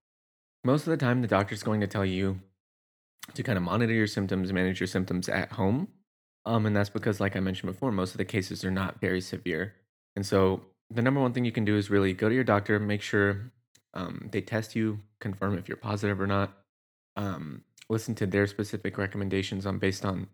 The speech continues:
the kind of patients they've been dealing with. So depending on how severe the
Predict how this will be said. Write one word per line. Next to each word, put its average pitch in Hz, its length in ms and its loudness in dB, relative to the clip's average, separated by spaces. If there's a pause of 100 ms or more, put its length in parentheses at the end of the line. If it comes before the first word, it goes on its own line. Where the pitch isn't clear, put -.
(360)
the 101 80 -8
kind 95 140 0
of 92 60 -2
patients 98 360 -2
they've 101 200 4
been 101 140 2
dealing 101 240 4
with. 101 180 2
So 82 280 -2 (120)
depending 113 300 0
on 95 80 2
how 98 160 2
severe 92 420 2
the 87 280 0